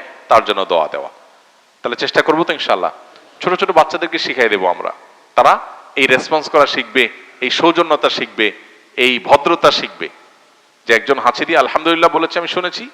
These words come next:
তাকে বলবো "ইয়ারহামুকাল্লাহ", শুনে বলতে হবে, মনে মনে না। আবার যিনি আলহামদুলিল্লাহ বলেছেন, হাসি দিয়েছেন, তিনি বলবেন,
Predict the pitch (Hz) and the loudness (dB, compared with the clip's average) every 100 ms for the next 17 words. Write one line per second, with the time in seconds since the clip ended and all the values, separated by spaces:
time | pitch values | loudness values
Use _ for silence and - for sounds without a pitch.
0 | _ _ - 117 123 120 120 160 - 113 | _ _ -4 -4 -2 -2 -2 -2 -4 -4
1 | 113 107 120 107 87 87 - 165 165 123 | -2 -2 -6 -6 -6 -6 -4 0 0 0
2 | 110 95 - - - _ _ _ 127 135 | -2 -6 -6 -14 -20 _ _ _ -2 0
3 | 117 90 - - _ _ _ _ _ - | 0 -4 -10 -20 _ _ _ _ _ 4
4 | 135 - 139 196 277 - - - _ _ | 4 4 0 -2 -6 -18 -20 -20 _ _
5 | _ _ 107 110 156 175 170 160 175 180 | _ _ -4 0 0 4 4 4 0 -2
6 | 156 147 180 175 170 208 208 165 170 165 | -2 -2 0 -2 0 -4 -2 -4 0 2
7 | 208 | 2